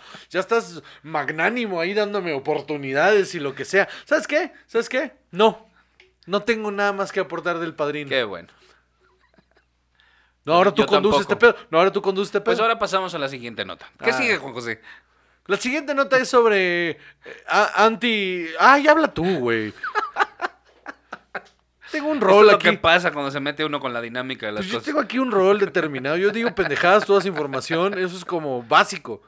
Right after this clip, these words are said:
Speaker 2: Exacto. Por eso hoy se me olvidó la información. No, eh, a ver.
Speaker 1: Ujú.
Speaker 2: Auntie Donna's Big Old House of Fun en Netflix.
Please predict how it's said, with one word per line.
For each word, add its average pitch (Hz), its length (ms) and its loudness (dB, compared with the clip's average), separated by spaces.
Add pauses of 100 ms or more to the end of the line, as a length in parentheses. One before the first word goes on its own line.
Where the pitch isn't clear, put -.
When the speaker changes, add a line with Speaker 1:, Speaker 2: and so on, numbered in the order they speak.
Speaker 2:
Exacto. - 360 -14 (300)
Por 123 100 -16
eso 131 120 -8
hoy 127 80 -4
se 123 100 -8
me 107 120 -10
olvidó 101 200 -10
la 110 60 -8
información. 90 480 -12
No, 113 220 -6
eh, 131 160 0
a 131 40 2
ver. 135 200 -2 (260)
Speaker 1:
Ujú. 170 160 -14 (140)
Speaker 2:
Auntie 226 400 0
Donna's 151 680 0 (200)
Big 131 400 -4
Old 156 200 0
House 139 280 0
of 123 80 -10
Fun 104 480 -6 (800)
en 117 500 -10
Netflix. - 760 -14